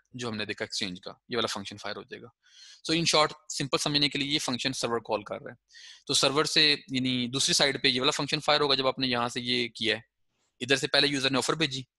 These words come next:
दूसरे यूजर के पास ये फंक्शन फायर होगा, यहाँ पे मैसेज के अंदर जो है वो टाइप जो भी ऑफर का ऑब्जेक्ट आया होगा, तो ये क्या करेगा, दूसरा यूजर अब क्या कर रहा होगा अपने एंड पे, वो देखेगा मेरे पास क्या, जिस बंदे से बात हो रही है from connection I D मुझे आया होगा,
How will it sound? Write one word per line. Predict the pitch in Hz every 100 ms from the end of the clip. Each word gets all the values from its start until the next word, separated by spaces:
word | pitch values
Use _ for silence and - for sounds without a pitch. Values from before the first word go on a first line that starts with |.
| _ _ _ _ -
दूसरे | 131 170
यूजर | 156 151
के |
पास | 151 131 131 - - _
ये | 123
फंक्शन | - 123 151
फायर | 151 151
होगा, | 147 127 123 - _ _ _ _
यहाँ | 123 127 127
पे | 139 131
मैसेज | 123 - 131
के | 143
अंदर | 123 123 120
जो | 120
है | 113
वो | 110 113 113
टाइप | - 113 120
जो | 123 117
भी | 117
ऑफर | - - 139
का | 151
ऑब्जेक्ट | 135 143
आया | 131 127
होगा, | 120 113 110 _ _ _ _ _ _ _
तो | 131
ये | 135
क्या | 147
करेगा, | 143 127 127 135
दूसरा | 135 156
यूजर | 147 147
अब | 139
क्या | 151
कर | 143
रहा | 135
होगा | 127
अपने | 123 131
एंड | 127 131
पे, |
वो | 135 - -
देखेगा | 127 143 135
मेरे | 131
पास | 127 131 - - _ _ _ _
क्या, | - 127 135 139 - - _
जिस | 131 143
बंदे | 143 131 139
से |
बात | 123 117 143
हो | 123
रही | 110
है | 123
from | - 131 123
connection | 127 127 123 123
I |
D |
मुझे | 123 120 117
आया | 104
होगा, | 107 101 101